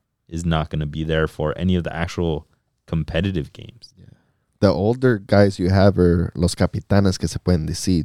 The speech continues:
Speaker 2: Puede ser Ochoa. Now it's gonna be someone like Orbelín Pineda, Edson Álvarez, that are gonna head, um, this team, along with Luis Chavez, maybe, Henry Martin,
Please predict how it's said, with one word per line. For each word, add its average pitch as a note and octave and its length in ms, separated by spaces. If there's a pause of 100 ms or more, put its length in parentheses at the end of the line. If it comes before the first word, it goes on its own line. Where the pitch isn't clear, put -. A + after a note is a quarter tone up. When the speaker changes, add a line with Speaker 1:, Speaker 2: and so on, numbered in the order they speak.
Speaker 2:
Puede E2 180
ser - 160
Ochoa. F2+ 600 (960)
Now F#2+ 320
it's F2 140
gonna F2+ 200
be E2+ 160
someone E2 380
like D#2+ 420 (380)
Orbelín E2 440
Pineda, F#2+ 720
Edson F2 320
Álvarez, F#2 760 (680)
that F#2+ 160
are F2+ 120
gonna E2 220
head, F#2 540 (320)
um, D#2 260
this E2 220
team, A2+ 320 (420)
along F2+ 240
with E2+ 140
Luis F2 180
Chavez, G#2+ 440
maybe, G#2 320
Henry F2 300
Martin, F#2+ 640